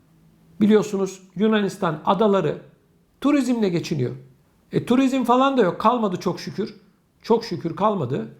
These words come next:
E, ne oldu? Yine sen kaldın Avrupa Birliği'nin eline.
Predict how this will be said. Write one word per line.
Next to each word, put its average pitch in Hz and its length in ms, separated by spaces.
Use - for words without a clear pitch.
E, 190 100
ne 240 60
oldu? 240 520
Yine 214 400
sen 190 340
kaldın 208 640
Avrupa 175 460
Birliği'nin 135 580
eline. 131 360